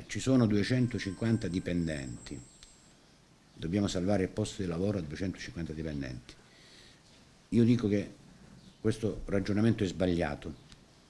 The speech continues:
Dobbiamo garantire un servizio e per garantire questo servizio servono i dipendenti che vengono al secondo posto. Ovviamente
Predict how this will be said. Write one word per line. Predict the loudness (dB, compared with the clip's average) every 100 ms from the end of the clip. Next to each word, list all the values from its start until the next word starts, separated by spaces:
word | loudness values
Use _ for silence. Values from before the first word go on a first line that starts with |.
| -20 -20 -18 -16 -4 0
Dobbiamo | 6 8 8
garantire | 8 8 8 8
un | 10 8
servizio | 6 4 2 0 -4 -6 -8 -16 -20 -20 -20 -20 -20 -20 -20 -20 -20 -20 -20 -20 -20 -20 -20 -20 -20 -20 -20 -18
e | -16
per | 0 4
garantire | 6 6 6 6
questo | 6 6
servizio | 4 6 8 6
servono | 8 8 10 10
i |
dipendenti | 8 6 6 4 2 2
che | 4
vengono | 6 4
al | 2
secondo | 2 4 4
posto. | 0 -4 -8 -12 -12 -12 -14 -20 -20 -20 -20 -20 _ -20 -20 -20 -20 -20 -18 -18 -20 -20 -20 -20 -10
Ovviamente | -2 6 8 10 10 10 6 4